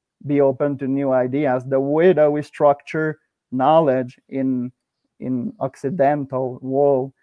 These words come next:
may be different to the way that they structure language in indigenous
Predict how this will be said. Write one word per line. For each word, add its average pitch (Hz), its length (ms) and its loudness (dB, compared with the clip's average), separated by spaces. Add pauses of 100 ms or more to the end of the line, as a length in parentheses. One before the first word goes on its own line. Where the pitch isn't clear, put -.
(180)
may 151 200 -2
be 143 120 -2
different 143 520 -4
to 151 40 -12
the 139 160 -2
way 143 200 0
that 139 180 0
they 139 100 -2
structure 139 500 -2
language 135 400 -2
in 131 140 -2
indigenous 135 760 -4